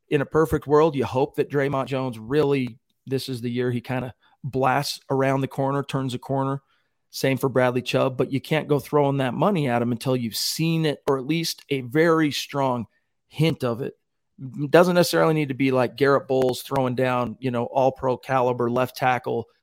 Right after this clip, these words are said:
play for three quarters of the season before you lay it out, because that was so sudden,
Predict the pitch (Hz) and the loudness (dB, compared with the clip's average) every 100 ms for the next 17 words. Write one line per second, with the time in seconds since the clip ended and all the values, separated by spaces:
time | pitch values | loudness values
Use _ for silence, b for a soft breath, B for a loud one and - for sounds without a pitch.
0 | _ - - 160 151 127 123 - 135 123 | _ -20 -2 2 4 2 0 -2 0 0
1 | - 151 143 - 139 127 120 117 - 151 | -2 0 0 0 0 -2 -4 -6 -6 -4
2 | 127 117 - 127 120 123 120 131 156 143 | -4 -6 -6 -4 -2 -2 0 4 4 4
3 | - b b - 131 131 143 135 - 139 | -2 b b -6 -2 4 6 4 0 -2
4 | - - 160 - | -2 4 6 4